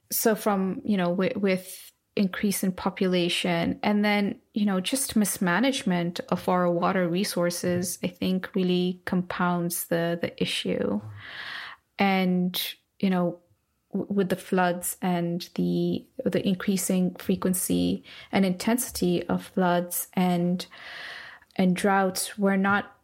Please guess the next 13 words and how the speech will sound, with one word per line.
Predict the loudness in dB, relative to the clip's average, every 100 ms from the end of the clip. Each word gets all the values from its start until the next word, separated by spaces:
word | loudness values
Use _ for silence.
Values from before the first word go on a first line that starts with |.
| _
we're | 2 2 4
not | 4 2 0 0
adapting. | -2 2 2 2 0 0 2 2 2 0
We | 0 2
haven't | 4 2 0
adapted | 0 0 0 -2
fast | 0 0 0 0 0
enough | 2 0 -2 -6
to | 0 2 2
these | 0 0 0 -2 -6
new, | 2 4 6 4 4 0 -2 _ _ _ -16 -14 -20 _ _ -14
I | -14 -4
guess, | -2 0 -2 -6